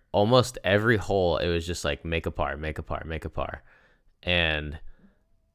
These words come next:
you know, I, I think even if I hadn't made those birdies,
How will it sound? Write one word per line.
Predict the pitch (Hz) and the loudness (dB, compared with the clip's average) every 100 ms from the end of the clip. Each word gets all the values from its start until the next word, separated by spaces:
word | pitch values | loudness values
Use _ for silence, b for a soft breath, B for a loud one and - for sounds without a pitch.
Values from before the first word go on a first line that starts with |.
| _ 60 - _ _ | _ -18 -18 _ _
you | - 90 | -4 -2
know, | 73 71 | 0 0
I, | 76 82 - - | 0 0 -4 -4
I | 90 | 0
think | 104 92 - - | 2 2 -2 0
even | 113 107 107 | 2 4 4
if | - | 4
I | |
hadn't | - 92 98 92 | 6 6 6 4
made | 107 110 | 2 4
those | 113 110 | 4 4
birdies, | 104 110 110 120 120 123 - | 4 4 4 2 0 -4 -8